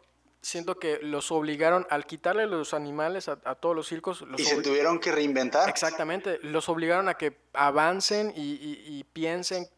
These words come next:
Speaker 1: "¿Cómo le voy a hacer para tener este show? ¿Y cómo le voy a hacer para que este show tenga éxito?".
Speaker 2: Claro, totalmente, digo, y se presentaba a todo el mundo. Se presentaban en todo el mundo y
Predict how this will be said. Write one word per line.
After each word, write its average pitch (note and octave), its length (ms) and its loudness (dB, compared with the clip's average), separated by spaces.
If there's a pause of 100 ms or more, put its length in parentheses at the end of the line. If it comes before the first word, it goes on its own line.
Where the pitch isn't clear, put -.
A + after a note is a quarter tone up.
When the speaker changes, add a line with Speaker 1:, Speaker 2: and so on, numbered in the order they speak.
(160)
Speaker 1:
"¿Cómo F3 200 2
le G3 80 4
voy F3 200 2
a E3+ 40 4
hacer E3+ 300 2
para E3 220 4
tener C#3+ 320 -6
este D#3 200 -4
show? D#3 440 0 (400)
¿Y C#3 320 -8 (100)
cómo D#3 240 4
le E3 60 6
voy D#3 160 6
a D3+ 40 4
hacer D#3 240 0
para D3+ 240 4
que C3 240 -8
este C#3+ 200 -8
show D3 380 -2 (300)
tenga C#3 400 -4
éxito?". - 480 -6 (300)
Speaker 2:
Claro, C3+ 300 4
totalmente, B2 560 2
digo, A#2+ 160 2
y A#2 40 0
se A#2+ 140 2
presentaba B2+ 380 4
a F3+ 60 0
todo F3+ 100 4
el B2+ 80 4
mundo. C3 420 2 (840)
Se - 160 -2
presentaban A2+ 540 4
en A#2 120 0
todo C3+ 180 4
el B2 80 4
mundo E3 1120 4
y G2 460 -10